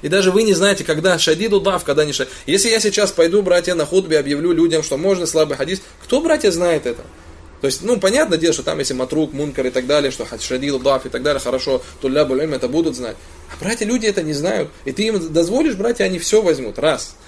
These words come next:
Два. «Аль-индирадж тахтат аслин ам». То, что основа этому должна быть шариат. Кто знает, основа этому есть в шариате или нет? Кто у нас знает эти вещи?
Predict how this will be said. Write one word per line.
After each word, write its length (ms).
Два. 520
«Аль-индирадж 600
тахтат 380
аслин 320
ам». 240
То, 100
что 340
основа 440
этому 240
должна 260
быть 120
шариат. 180
Кто 200
знает, 320
основа 360
этому 180
есть 200
в 20
шариате 360
или 120
нет? 160
Кто 140
у 80
нас 160
знает 260
эти 160
вещи? 320